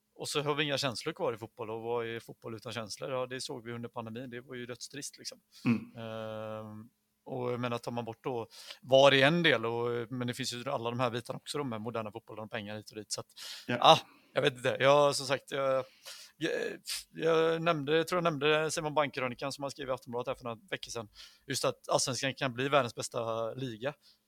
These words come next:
Speaker 1: men på ett helt annat plan än att vi ska spela bäst fotboll, utan på de här andra värdena.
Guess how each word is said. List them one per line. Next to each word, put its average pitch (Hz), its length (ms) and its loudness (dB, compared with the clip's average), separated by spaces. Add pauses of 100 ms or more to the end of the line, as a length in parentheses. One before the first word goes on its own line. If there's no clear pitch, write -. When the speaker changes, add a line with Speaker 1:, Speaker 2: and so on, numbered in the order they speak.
Speaker 1:
men 139 300 4
på 143 120 2
ett 131 140 2
helt 131 240 2
annat 117 260 2
plan 117 280 0
än 117 100 -4
att 113 140 -8
vi 120 60 -6
ska - 140 -4
spela 117 140 -10
bäst 110 240 -8
fotboll, 143 340 -6
utan 117 340 -4
på - 140 -8
de 113 100 -6
här 123 80 0
andra 113 320 0
värdena. 117 380 2